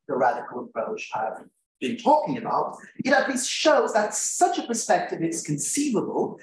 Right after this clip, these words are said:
and it invites us to perhaps rethink the role theoria might play in our discussions about philosophy as a way of life. Perhaps it's not so much a matter of seeing how philosophy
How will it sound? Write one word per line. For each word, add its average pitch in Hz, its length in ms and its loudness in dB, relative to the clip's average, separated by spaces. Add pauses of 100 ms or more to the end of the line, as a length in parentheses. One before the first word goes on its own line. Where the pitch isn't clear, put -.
(120)
and 220 100 6
it 262 120 4
invites 254 480 4
us - 160 -8
to - 160 -6
perhaps 214 340 2
rethink 202 680 0 (320)
the 151 60 0
role 127 360 2
theoria 127 600 0 (300)
might 214 440 4
play 120 300 -2
in - 80 0
our 120 140 0
discussions - 600 -10
about - 300 -4
philosophy - 560 -8
as - 100 -10
a - 20 -20
way - 220 -20
of - 60 -10
life. - 380 2 (640)
Perhaps 226 260 8
it's - 80 -2
not 208 200 4
so 214 200 0
much 196 180 -2
a 180 60 2
matter 247 340 2
of 220 80 4
seeing 196 260 -2
how 175 220 0
philosophy 185 720 2